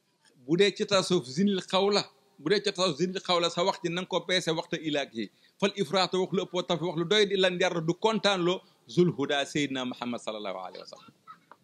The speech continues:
Way ci mizaanu Arud, basit laam, kaamil laam, munsarix la, lu mën a doon, fal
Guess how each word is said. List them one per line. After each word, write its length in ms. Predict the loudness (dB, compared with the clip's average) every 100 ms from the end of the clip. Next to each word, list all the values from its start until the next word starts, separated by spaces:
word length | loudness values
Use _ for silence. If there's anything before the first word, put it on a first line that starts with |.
| _ -20 -6
Way 340 | 0 2 2 0 -6 -8 -14 -2
ci 120 | 4
mizaanu 580 | 8 8 8 6 2 0
Arud, 400 | 2 4 6 6 2 -2
basit 340 | -2 0 -2
laam, 280 | 2 0 0
kaamil 460 | -2 0 0 0 0
laam, 180 | 2 0 0
munsarix 440 | -2 0 0 0 0
la, 100 | -2
lu 160 | 0
mën 180 | 0 2
a 40 |
doon, 240 | 2 2 0 -8 -20 -2
fal 160 | -2